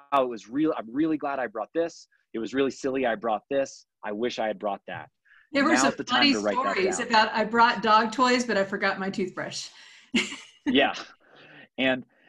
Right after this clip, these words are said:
Speaker 1: and so now's the time for everybody to sit down and write down that list. "You know what? I really wanna make sure that if I ever have to do this again,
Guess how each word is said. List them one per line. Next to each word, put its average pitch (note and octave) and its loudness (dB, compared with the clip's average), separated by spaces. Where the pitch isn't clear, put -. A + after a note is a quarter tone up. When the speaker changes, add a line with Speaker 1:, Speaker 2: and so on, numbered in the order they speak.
Speaker 1:
and D#3 -2
so E3 2
now's D3+ 0
the D3+ -8
time C3+ -4
for - -12
everybody B2+ -2
to A2 -8
sit D3 -10
down D#3 2
and C#3+ -6
write D#3 2
down D3+ 0
that C3 -4
list. D3 -2
"You C3 -6
know C#3 0
what? B2+ 2
I G#2 -4
really D3+ 0
wanna D3 -4
make C3+ -6
sure A#2+ -8
that G#2 -12
if - -20
I A2 0
ever B2 0
have A#2+ 2
to A#2+ -20
do A2 -8
this G#2+ -12
again, G2+ -6